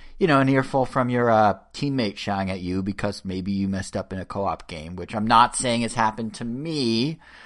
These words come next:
but with three D World, Mario three D World and its co-op centric gameplay about to hit Switch, now feels like the perfect time to do a little co-op catch up with some late impressions of the Switch version of Captain Toad Treasure Tracker and its special episode D L C,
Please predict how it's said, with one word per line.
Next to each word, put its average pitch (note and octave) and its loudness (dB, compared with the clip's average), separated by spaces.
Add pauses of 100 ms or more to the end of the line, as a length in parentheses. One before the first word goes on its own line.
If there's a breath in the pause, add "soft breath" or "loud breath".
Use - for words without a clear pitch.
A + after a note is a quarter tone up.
(420 loud breath)
but G#2+ 4
with A2+ -2
three B2+ -2
D A#2+ 0
World, A2 4
Mario A2 2
three A2+ -4
D G#2+ -2
World G#2+ 2
and G2+ -2
its F#2+ -10
co-op G2 -2
centric G2+ -8
gameplay G2+ -4
about F2 -4
to - -14
hit - -10
Switch, - 0
now A2+ 2
feels A2 -2
like G#2 -6
the - -20
perfect G2 -4
time F#2+ 0
to G2 -4
do F#2 -2
a - -2
little F2+ -4
co-op F#2 -4
catch - -2
up F2+ -6
with E2+ -12
some F#2+ -8
late F2+ -6
impressions F2 -2
of F2 -2
the F2+ -6
Switch - 0
version F#2 -4
of - -12
Captain G2 -2
Toad F#2+ -6
Treasure F#2 -4
Tracker - -4
and F#2 -8
its - -12
special A2 -6
episode G2+ -6
D E2+ -8
L D#2+ -6
C, D#2+ -10